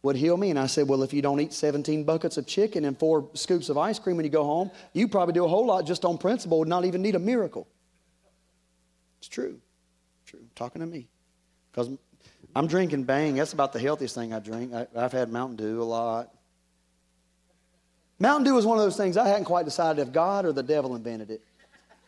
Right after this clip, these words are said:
<laughs> 'Cause it tastes so good. But it's not good for you. But I, I'm just gonna give God credit. We just give you glory for Mountain Dew, Lord. Yeah, I do the same stuff.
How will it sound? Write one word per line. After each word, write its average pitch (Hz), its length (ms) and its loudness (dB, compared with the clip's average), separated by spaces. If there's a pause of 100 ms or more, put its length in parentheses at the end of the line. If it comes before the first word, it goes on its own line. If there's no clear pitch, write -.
(120)
<laughs> - 840 -16
'Cause 247 200 4
it 214 140 0
tastes 226 300 2
so 202 160 0
good. 190 460 0 (720)
But 202 120 2
it's 233 100 -4
not 220 220 0
good 208 180 2
for 226 240 2
you. 123 240 -4
But 160 100 0
I, 190 220 2
I'm 185 200 -2
just 165 120 -10
gonna 170 180 -4
give 147 120 -4
God 135 220 -2
credit. 131 220 -6
We 151 120 -4
just 151 200 -10
give 151 100 -2
you 143 80 -8
glory 135 240 -4
for 127 120 -16
Mountain 123 320 -10
Dew, 123 100 -14
Lord. 120 160 -14 (1700)
Yeah, 160 300 -6 (100)
I 156 120 0
do 262 160 -2
the 208 80 -2
same 156 260 -2
stuff. 127 420 -10